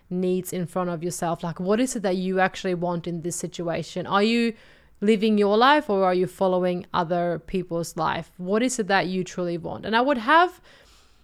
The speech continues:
I, I would have all these nudges and these drop-ins and these types of intuition, but I wouldn't allow myself to actually hear them. I wouldn't allow myself to actually be like,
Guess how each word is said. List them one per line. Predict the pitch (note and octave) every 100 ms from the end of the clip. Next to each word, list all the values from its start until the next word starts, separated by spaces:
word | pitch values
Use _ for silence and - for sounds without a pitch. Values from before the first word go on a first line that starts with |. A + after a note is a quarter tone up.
| _ -
I, | C#4 D#4 - - G3+
I | A#3
would | B3+
have | A3+ C#4 D4
all | C#4
these | A#3+ A3
nudges | G3+ G3 F#3+ G3+ F#3 F3+
and | G3+ G3+
these | G#3+ F3+
drop-ins | D#3+ - F#3+ F#3 G3 F3+ F3+ F#3+
and | F#3 F#3
these | G3+ - - - -
types | - A3 C4 B3
of | G#3+ -
intuition, | F#3 F3 F#3 F#3 - G3 F3 F3
but | G3
I | G#3 G3+
wouldn't | F#3+ A#3+ A#3+ C4 -
allow | - F#3+ F#3+ G3+ G3+ G#3 - - -
myself | F#3+ G3 - F#3 F3+ E3+
to | -
actually | F#3 - F#3+ F3
hear | F3+ F3 E3
them. | D#3 - -
I | F#3
wouldn't | F3+ A3 A3+
allow | G3 F#3+ F#3+ G3
myself | G3 F#3+ - F3+ F3+ -
to | D#3+
actually | F#3 - F#3
be | F3+ F3
like, | E3+ E3+ D#3+